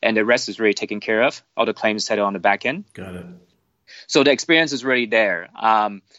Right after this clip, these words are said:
Speaker 1: but there are still quite a significant amount of gaps and pain points that the, the industry is facing, just like I said, on the, especially on the data, data front. And, and there are a few startups and organizations, even mature companies, are still tackling that problem.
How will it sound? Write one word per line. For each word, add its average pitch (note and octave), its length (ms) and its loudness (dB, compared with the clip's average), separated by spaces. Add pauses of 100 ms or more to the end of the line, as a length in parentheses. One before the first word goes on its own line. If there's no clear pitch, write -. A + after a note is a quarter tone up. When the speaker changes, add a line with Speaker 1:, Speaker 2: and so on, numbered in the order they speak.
(400)
Speaker 1:
but C#3 300 2 (420)
there C#3+ 220 0
are E3+ 200 2
still D#3+ 460 -8
quite D#3 320 -4
a C3+ 60 -10
significant C3 640 -10
amount A2+ 640 0
of G2 640 2 (160)
gaps A2+ 420 4
and G#2+ 140 -12
pain A2 240 -10
points G#2+ 420 -6
that G2 360 2
the, F2+ 400 -2
the - 120 -8
industry A2+ 380 2
is F#2 100 -4
facing, C3+ 480 -2 (380)
just - 180 0
like A2+ 140 4
I G#2+ 40 0
said, G#2+ 300 4
on G#2 120 0
the, G2+ 140 0
especially A2 360 -2
on G2+ 60 -2
the G2 60 -6
data, G#2 260 4 (180)
data G#2+ 220 2
front. E2 340 -6 (420)
And, A#2+ 300 0
and C3 140 0
there B2+ 160 6
are E3 60 6
a - 40 0
few C3+ 200 -6
startups A#2+ 420 -2
and G#2+ 180 -14
organizations, G#2+ 720 -6
even A2+ 180 -6
mature G#2 280 -2
companies, F#2+ 500 -4
are F#2+ 120 2
still G2+ 160 -2
tackling F#2 440 -4
that D#2+ 140 -8
problem. - 340 -8